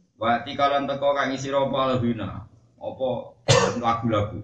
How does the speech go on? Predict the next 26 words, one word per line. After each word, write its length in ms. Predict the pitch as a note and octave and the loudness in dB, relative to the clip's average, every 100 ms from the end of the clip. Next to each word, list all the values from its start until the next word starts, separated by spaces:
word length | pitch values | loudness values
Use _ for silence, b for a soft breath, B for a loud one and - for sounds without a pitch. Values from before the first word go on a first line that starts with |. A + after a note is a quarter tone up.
| - | -12
Senengane 400 | A2+ A#2 A#2 C3 | -6 -2 0 -2
ku 80 | C3+ | -2
ngrungokno 320 | A#2+ G#2+ G#2 | -4 -4 -4
lagu-lagu 580 | G2+ G2 G2+ F#2 F#2 G2+ | -6 -8 -10 -10 -8 -10
santai-santai. 720 | G2 F2+ F#2 F#2 - - - - _ _ _ _ _ _ | -8 -8 -10 -14 -16 -18 -20 -20 _ _ _ _ _ _
Tapi 400 | - - E3 C3+ | -12 -4 -2 2
wataro 400 | C3 C3 E3 F3 | 2 4 4 4
lan 160 | D#3 D3+ | 4 2
terus 160 | E3 | 0
tetep 320 | E3+ D3+ - | 0 -2 -2
ketok 240 | D3+ D3+ C3 | -2 -2 -2
sira 240 | C#3+ D#3+ | -2 -2
saidan 480 | D#3 C#3+ B2+ C#3 C3+ | 0 -2 -2 0 0
wong 80 | B2 | 0
sing 240 | B2 G#2 | -2 -4
bejo 320 | G#2 - A#2+ | -4 -2 0
muhaban 480 | A2+ G#2 G2+ G2+ B2 | 2 2 0 0 -4
terus 160 | G#2+ F#2+ | -4 -8
diwedeni. 720 | G#2+ G2+ - F#2+ G2 G2+ G2+ - - - _ _ | -8 -10 -10 -12 -10 -12 -12 -16 -20 -20 _ _
Mukroman 480 | A#2+ A#2+ A#2 B2 A#2+ | -4 2 6 6 6
dimulyakno, 720 | A2+ G#2 G2+ G2+ G2+ G2+ G2+ G#2 - | 4 2 2 0 -4 -4 -4 -6 -6
wa 80 | G#2 | -4
kasira 320 | G2+ A2 A#2+ A#2 | -2 -2 0 2
malin 240 | A#2+ B2+ A2 | 4 4 0
akeh 300 | G#2 - - | -4 -8 -10
dunya. 260 | A2 A#2 | -6 -4